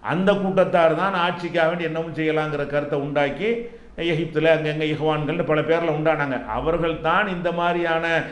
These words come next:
ஒரு ஆயுத சிந்தனையை ஊட்டியிருக்கிறார்களே தவிர,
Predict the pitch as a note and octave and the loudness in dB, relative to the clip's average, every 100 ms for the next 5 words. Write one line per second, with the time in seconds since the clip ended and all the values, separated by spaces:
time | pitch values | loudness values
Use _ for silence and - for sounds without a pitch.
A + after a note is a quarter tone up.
0 | - - - D#3 D3+ E3+ E3 D#3+ D#3 D#3 | -12 -10 0 2 4 4 2 -2 -2 0
1 | D#3 D3 D#3 D#3 C#3 C#3+ C#3 C3+ C3 C3 | 0 0 0 0 0 2 2 2 0 0
2 | C#3 D#3+ A3 - | 2 4 4 2